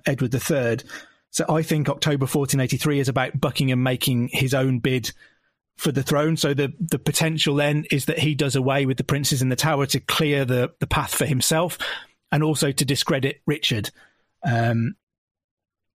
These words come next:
Anne Neville, I am less convinced by. Um, definitely not acting with Buckingham, um, and probably not acting al-, alone either.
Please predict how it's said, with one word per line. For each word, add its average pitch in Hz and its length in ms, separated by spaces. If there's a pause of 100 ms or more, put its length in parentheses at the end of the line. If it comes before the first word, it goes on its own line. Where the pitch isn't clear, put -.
(540)
Anne 165 200
Neville, 156 540
I 139 200
am 139 160
less 151 300
convinced 143 520
by. 139 340 (480)
Um, 123 640 (640)
definitely 160 460
not 139 240
acting 147 380
with 123 160
Buckingham, 127 580 (160)
um, 120 560
and 127 120
probably 156 360
not 135 200
acting 139 360
al-, 131 140 (100)
alone 127 400
either. 127 360